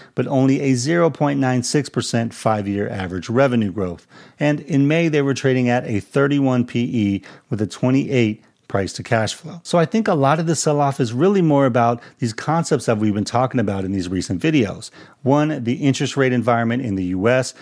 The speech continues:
combined with the uncertainty happening with rising global conflicts in Ukraine and the Middle East, as well as the U S's fiscal situation. Because remember, the market can take good news and it can take bad news,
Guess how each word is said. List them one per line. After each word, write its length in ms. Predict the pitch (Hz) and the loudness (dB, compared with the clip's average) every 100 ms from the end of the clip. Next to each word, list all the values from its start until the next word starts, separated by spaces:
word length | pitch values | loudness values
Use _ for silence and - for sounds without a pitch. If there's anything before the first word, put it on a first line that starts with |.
| - _ | -20 _
combined 420 | 127 113 156 165 | 0 2 2 2
with 240 | 156 147 - - - | 2 0 -2 -18 0
the 100 | 135 | 2
uncertainty 540 | 135 - 180 165 175 | 2 0 0 0 -2
happening 480 | 123 131 120 127 123 | 0 0 0 2 2
with 140 | 107 | 0
rising 380 | 104 107 104 104 | 0 0 2 0
global 320 | 98 95 92 | 0 0 -2
conflicts 600 | 90 147 151 139 135 120 - - _ | -4 0 0 2 2 0 -6 -20 _
in 140 | 107 101 | -2 -2
Ukraine 460 | 95 - 113 113 | -2 -2 0 0
and 140 | 123 98 | 0 0
the 40 | |
Middle 300 | 98 95 110 | 0 0 2
East, 320 | 151 135 - _ - _ | 4 2 -2 _ -20 _
as 120 | 110 | -4
well 160 | 135 151 | 0 0
as 120 | 131 | 0
the 120 | - 107 | -2 0
U 200 | 104 98 | 0 0
S's 240 | - 98 | -2 -8
fiscal 360 | - 143 - 95 | -2 -2 -2 -8
situation. 640 | - 87 95 - - 175 135 _ | -8 -10 -10 -10 -12 -12 -16 _
Because 220 | - 120 | -6 0
remember, 380 | 151 185 170 220 | 2 2 2 0
the 140 | - | 0
market 340 | 127 170 180 190 | 2 4 2 -2
can 100 | 165 | -2
take 200 | 160 120 | 0 0
good 200 | 110 95 | 0 0
news 260 | 95 101 | -2 -4
and 100 | 165 | -2
it 60 | 117 | -2
can 100 | 104 | -2
take 240 | - 98 | -4 -6
bad 280 | 85 127 135 | 0 2 2
news, 280 | 104 92 85 | 0 -4 -8